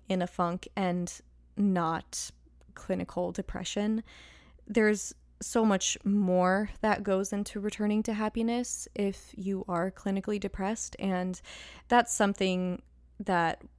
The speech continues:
will take further intervention, you know, like therapy, medication, et cetera. However, today I'm, I'm here just sharing my own thoughts and opinions,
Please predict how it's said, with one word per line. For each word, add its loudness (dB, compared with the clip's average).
will 0
take 0
further 0
intervention, -2
you -2
know, -6
like -8
therapy, 0
medication, -2
et -6
cetera. -2
However, 4
today 4
I'm, 6
I'm 6
here 2
just -4
sharing 2
my 2
own 0
thoughts -6
and 0
opinions, 2